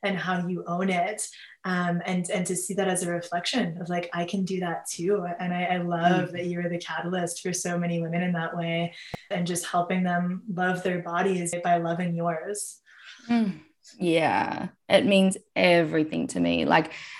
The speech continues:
Speaker 2: that's my why of why I do this work, is to be that permission piece for other people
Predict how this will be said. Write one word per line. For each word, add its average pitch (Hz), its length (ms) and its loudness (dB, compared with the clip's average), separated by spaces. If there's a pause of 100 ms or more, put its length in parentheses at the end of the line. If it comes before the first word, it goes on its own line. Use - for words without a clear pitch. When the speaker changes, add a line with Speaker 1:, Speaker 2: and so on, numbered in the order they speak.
Speaker 2:
that's 180 260 6
my 170 220 10
why 147 600 4
of 160 160 -2
why 151 300 0
I - 100 -2
do 160 260 -2
this 160 260 -4
work, 165 540 -2
is 165 400 8
to - 100 2
be 156 240 8
that 151 240 6
permission 170 420 4
piece 156 380 0
for - 100 4
other 156 220 6
people 165 640 0